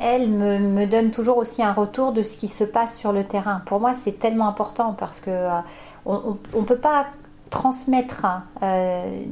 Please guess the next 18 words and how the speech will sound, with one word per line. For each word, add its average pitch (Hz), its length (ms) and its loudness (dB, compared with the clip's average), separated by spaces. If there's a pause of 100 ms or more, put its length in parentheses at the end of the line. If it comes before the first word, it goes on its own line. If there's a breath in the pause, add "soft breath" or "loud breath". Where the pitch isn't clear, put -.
(180)
enfin, 185 160 -4
l'univers 226 500 4
du 208 180 -2
vin, 226 240 2
la 185 120 2
passion 208 400 0
du 202 160 -2
vin, 214 300 2
la 180 120 -2
dégustation, 196 720 -2
si 254 180 -6
on 190 60 -2
sait 202 160 -4
pas 233 160 0
ce 226 120 -12
qui 208 100 -10
se - 160 -2
passe. 233 400 -2